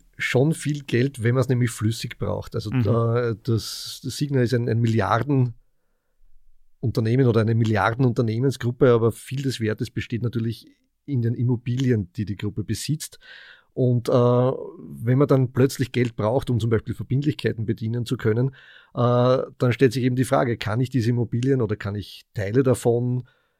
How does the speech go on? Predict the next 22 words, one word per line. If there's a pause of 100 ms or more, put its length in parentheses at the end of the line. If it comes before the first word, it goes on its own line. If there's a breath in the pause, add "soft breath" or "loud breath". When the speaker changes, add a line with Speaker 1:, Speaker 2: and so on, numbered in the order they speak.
(240 soft breath)
Speaker 1:
rasch
genug
verkaufen
zu
einem
vertretbaren
Preis,
um
dieses
Geld
aufstellen
zu
können
oder
nicht?
Und,
ähm,
es
gibt
einen
Unterschied
zwischen